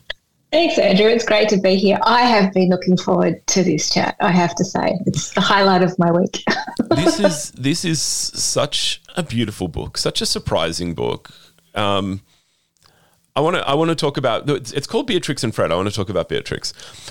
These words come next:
Speaker 2: Beatrix is aggressively alone. If you were to quote Sartre's "Hell is Other People" to her,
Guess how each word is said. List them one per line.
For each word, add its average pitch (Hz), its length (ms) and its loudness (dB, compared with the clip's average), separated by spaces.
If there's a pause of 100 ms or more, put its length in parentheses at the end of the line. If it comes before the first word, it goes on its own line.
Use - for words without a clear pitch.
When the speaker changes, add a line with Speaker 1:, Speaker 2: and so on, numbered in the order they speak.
(180)
Speaker 2:
Beatrix 147 420 -2
is 120 400 -2
aggressively 98 880 -2
alone. 71 640 -2 (600)
If 135 180 -4
you 180 120 0
were 220 100 0
to - 120 -8
quote - 400 -2
Sartre's 107 640 -2
"Hell 107 260 -2
is 98 140 0
Other 92 180 0
People" 92 320 -4
to 95 120 -4
her, 107 220 0